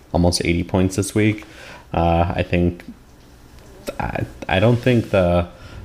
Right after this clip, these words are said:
um, Patriots like the Redskins, and I think Drew Br-, or I think Tom Brady's gonna go off, and, you know, Patrick Mahomes on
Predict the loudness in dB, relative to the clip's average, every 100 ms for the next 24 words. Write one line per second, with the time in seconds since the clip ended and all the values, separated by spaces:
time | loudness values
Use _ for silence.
0 | -10 -6 -4 -4 -4 2 2 4 0 2
1 | 0 0 0 0 -2 -2 0 2 0 -2
2 | -8 -6 -2 -2 -2 -4 -4 -4 -2 -4
3 | -8 0 2 4 2 -2 0 0 0 -2
4 | -2 -6 -4 0 4 4 2 -2 -8 -4
5 | -2 -2 -4 -8 -20 -20 -20 -12 -6 -4
6 | 2 2 2 -2 -2 0 0 0 0 0
7 | 0 -2